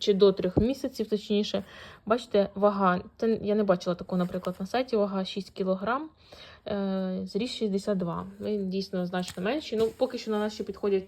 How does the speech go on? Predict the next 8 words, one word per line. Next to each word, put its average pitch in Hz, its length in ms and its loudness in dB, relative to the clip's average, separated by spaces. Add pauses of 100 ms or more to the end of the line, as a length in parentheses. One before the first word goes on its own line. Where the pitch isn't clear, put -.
чоловічки 208 640 -2
від 190 220 -2
Next, 185 300 -2
до 190 120 0
речі. 185 320 -2 (760)
Але 196 180 6
вже 202 240 2
впритик, 196 540 0